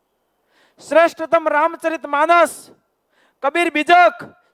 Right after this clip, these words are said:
જેવા ગ્રંથોની મિત્રો રચના થઈ છે અને એટલા માટે અકબરનો સમય હિન્દી સાહિત્યનો સુવર્ણ યુગ ગણવામાં આવે છે. આ જ પૂછાય, આ જ પૂછાય, પૂછાય, પૂછાય, પૂછાય.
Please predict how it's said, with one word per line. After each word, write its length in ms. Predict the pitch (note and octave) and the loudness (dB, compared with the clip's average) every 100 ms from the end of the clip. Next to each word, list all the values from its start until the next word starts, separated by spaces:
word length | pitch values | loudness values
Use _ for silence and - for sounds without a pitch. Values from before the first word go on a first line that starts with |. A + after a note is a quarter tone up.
| - | -4
જેવા 200 | C4 C4+ | 0 0
ગ્રંથોની 600 | B3 C#4+ D#4+ D#4+ D#4+ C4+ | 0 -2 -2 -4 -2 -6
મિત્રો 300 | C4+ C#4+ B3+ | -6 -4 -2
રચના 400 | B3 B3+ C4+ A#3+ | -2 -4 -4 -4
થઈ 240 | A#3 B3 | 0 0
છે 300 | A#3 C#4+ D4 G#3+ _ _ | 2 2 2 0 _ _
અને 160 | A3+ A#3+ | -4 0
એટલા 380 | D4 - D4 C4+ | 0 0 -2 0
માટે 560 | B3 B3+ D4 D#4 B3 - _ | 0 0 4 4 2 -4 _
અકબરનો 560 | C#4+ - D4 D4 C4 B3+ | -8 -6 0 0 0 -6
સમય 520 | B3+ C4+ D#4 D#4+ A3+ _ _ _ | -4 0 2 2 0 _ _ _
હિન્દી 480 | E3 A#3+ D#4 D#4+ C4+ | -10 -10 -6 -2 -2
સાહિત્યનો 1080 | - B3+ B3+ D4 - C#4 C#4+ D#4+ E4+ D#4+ G#3 _ _ _ - | -2 0 0 -2 -2 -2 0 2 4 2 0 _ _ _ -16
સુવર્ણ 340 | A3+ A3+ A3 | -6 -6 -6
યુગ 300 | G#3+ A#3 A#3+ | -8 -8 -8
ગણવામાં 480 | G#3+ G3 F#3 E3+ D#3 | -10 -8 -8 -8 -10
આવે 140 | C#3 | -10
છે. 180 | G2 _ _ _ _ _ - | -14 _ _ _ _ _ -10
આ 340 | E3 F3+ F3 | -4 0 0
જ 120 | E3+ | -2
પૂછાય, 480 | _ C3 - D3 A#2+ _ _ _ _ _ _ _ | _ -20 -18 -18 -18 _ _ _ _ _ _ _
આ 260 | B3 D4+ D#4+ | 0 2 2
જ 100 | C4+ | -2
પૂછાય, 500 | B3+ A#3+ G#3+ A2+ - _ _ _ _ _ _ - | -18 -10 -10 -10 -20 _ _ _ _ _ _ -16
પૂછાય, 640 | F3+ - A3+ A#3 A#3+ A#3+ | -14 -2 0 2 2 0
પૂછાય, 560 | A#3 A3 - B3 B3 B3 | -6 -14 -2 2 2 0
પૂછાય. 580 | A#3 A#3+ C4+ B3+ G3 | -6 -4 0 2 0